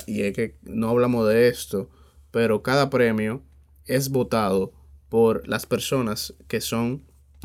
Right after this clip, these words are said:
eh, partes de ese premio, por lo tanto. Los directores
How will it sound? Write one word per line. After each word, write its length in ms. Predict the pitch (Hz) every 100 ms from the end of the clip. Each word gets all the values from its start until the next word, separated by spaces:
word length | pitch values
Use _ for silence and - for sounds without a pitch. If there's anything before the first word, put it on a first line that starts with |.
| 135
eh, 180 | 135 113
partes 500 | 98 117 113 - 120
de 100 | 113
ese 160 | 110 101
premio, 320 | 92 92 92
por 120 | 95
lo 120 | 90
tanto. 340 | 90 90 - - - - - - _
Los 220 | - 123 131
directores 640 | 135 135 135 180 180 170